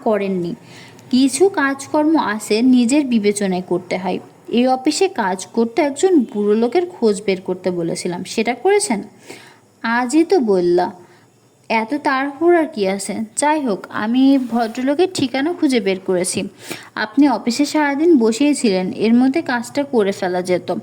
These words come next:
আমার কাজকর্ম কি তোমার পছন্দ হচ্ছে না? আপনি বাবার পুরনো কর্মচারী,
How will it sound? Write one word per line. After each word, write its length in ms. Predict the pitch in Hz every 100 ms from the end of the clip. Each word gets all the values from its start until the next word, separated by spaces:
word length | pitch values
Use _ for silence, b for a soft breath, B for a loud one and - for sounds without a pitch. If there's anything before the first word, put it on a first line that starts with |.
| - B B B B
আমার 400 | 202 226 269 294
কাজকর্ম 920 | 311 311 302 - 320 311 311 311 311
কি 180 | 311 330
তোমার 300 | 330 311 339 339
পছন্দ 480 | 196 190 226 240
হচ্ছে 480 | 277 277 277 - 294
না? 180 | 285 330 370 - - _ -
আপনি 300 | 233 330 359
বাবার 360 | 269 247 277
পুরনো 440 | 294 269 233 208 208
কর্মচারী, 640 | 196 185 185 180 180 180